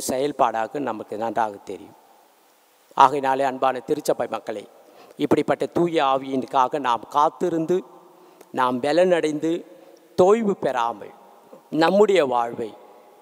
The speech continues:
கடவுளுக்கென்று நாம் அர்ப்பணித்து கொள்ள, தொடர்ந்து நம்முடைய வாழ்வை செயல்படுத்த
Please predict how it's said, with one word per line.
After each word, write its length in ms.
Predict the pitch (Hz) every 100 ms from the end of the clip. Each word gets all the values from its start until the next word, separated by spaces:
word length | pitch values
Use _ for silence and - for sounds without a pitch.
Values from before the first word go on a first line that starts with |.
| _ _ -
கடவுளுக்கென்று 640 | 147 170 170 165 156 143 156
நாம் 160 | 131 113 120
அர்ப்பணித்து 400 | - 156 151 -
கொள்ள, 200 | 147 143 156 - - - - - - _ 185
தொடர்ந்து 380 | 185 220 226 202
நம்முடைய 360 | 156 143 135 127
வாழ்வை 380 | 127 135 131 120
செயல்படுத்த 680 | 123 123 123 131 113 -